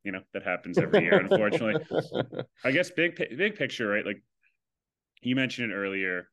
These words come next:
Speaker 1: in terms of when I was asking kind of about the value. I could make, I feel like I can make a case the Jets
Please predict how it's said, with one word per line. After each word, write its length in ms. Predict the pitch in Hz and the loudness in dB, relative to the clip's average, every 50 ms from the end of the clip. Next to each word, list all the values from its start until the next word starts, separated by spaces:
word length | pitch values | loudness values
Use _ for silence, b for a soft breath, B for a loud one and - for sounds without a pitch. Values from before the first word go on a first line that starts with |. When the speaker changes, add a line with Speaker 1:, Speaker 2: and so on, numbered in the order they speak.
| _ - | _ -14
Speaker 1:
in 120 | 92 87 | -14 -10
terms 240 | - - 95 90 85 | -8 -8 -8 -8 -8
of 60 | 92 | -8
when 80 | 87 85 | -6 -6
I 60 | 85 | -6
was 100 | 85 87 | -4 -4
asking 260 | 85 82 80 - - | -4 -4 -4 -6 -10
kind 140 | - 85 82 | -12 -10 -8
of 40 | 80 | -8
about 120 | 78 78 | -8 -8
the 100 | - 80 | -8 -6
value. 440 | 76 87 82 82 80 82 80 80 - - _ _ _ _ _ _ _ _ _ _ _ _ _ _ _ _ _ _ _ _ _ _ _ - | -6 -4 -2 -2 -2 -2 -2 -4 -6 -10 _ _ _ _ _ _ _ _ _ _ _ _ _ _ _ _ _ _ _ _ _ _ _ -2
I 140 | 107 127 147 | 0 0 0
could 160 | - 170 139 | 0 0 0
make, 200 | 143 135 131 135 - | 0 0 0 -2 -2
I 120 | - 107 113 | -2 -2 -2
feel 160 | - 143 143 | 0 -2 0
like 80 | 123 139 | 0 0
I 80 | 127 | 0
can 140 | - 135 117 | 0 -2 -4
make 160 | 113 110 - | -4 -4 -4
a 40 | 110 | -6
case 320 | - - 104 101 104 101 | -6 -4 -2 -2 -2 -2
the 80 | - 98 | -4 -8
Jets 480 | 80 90 92 92 90 - - - - | -6 -4 -4 -4 -4 -6 -10 -16 -16